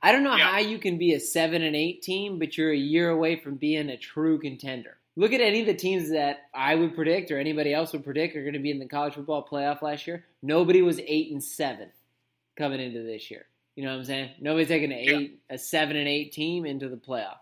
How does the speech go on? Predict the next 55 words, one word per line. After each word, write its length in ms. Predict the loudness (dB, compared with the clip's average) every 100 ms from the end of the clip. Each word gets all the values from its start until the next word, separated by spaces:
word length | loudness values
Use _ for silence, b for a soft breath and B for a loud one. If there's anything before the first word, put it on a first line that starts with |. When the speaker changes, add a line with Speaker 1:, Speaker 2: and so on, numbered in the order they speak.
| -14
Speaker 1:
So, 260 | -2 2 4 6 4 2 0
I 160 | 4 4
don't 120 | 4
know. 160 | 0 -4
I 80 | -2
feel 160 | 0
like 80 | 0
this 140 | -2
Tennessee 360 | -4 -4 -2 -2
fan 260 | 0 -2 -2
is 100 | -6
upset 280 | -2 -2
about 200 | -2 -4
something. 440 | -6 -2 -2 -4 -6
I 100 | -4
don't 100 | -2
know 80 | -2
what 160 | -2
it 100 | 0
is, 220 | 2 0
but 100 | -2
he's 100 | -8
taking 280 | 0 0 2
it 80 | 0
out 180 | 2 0
on 180 | -2 -4
Georgia. 460 | -2 -2 -2 -4 -8 _
Georgia's 400 | 2 4 4 4
in 100 | 4
the 80 | 4
Big 220 | 2 0
Ten, 300 | 4 2 2 2
i-, 60 | 4
excuse 460 | 4 2 -4 -4
me, 220 | -4 -4
i-, 60 | -2
Georgia 320 | 2 4 4
is 200 | 2 0
in 80 | -2
the 200 | -2 0
S 160 | 0 0
E 100 | -2
C 180 | 0 2
East, 600 | 2 0 -2 -4 -8 -16 _ 0
uh, 60 |
one 220 | 4 6
of 40 | 4
the 80 | 4
weaker 640 | 4 4 6 8 8 6
divisions 640 | 2 2 4 4 -2 -4
in 220 | -4 0 4
all 260 | 4 4
of 80 | 4
college 320 | 4 4 2
football. 360 | -2 -4 -6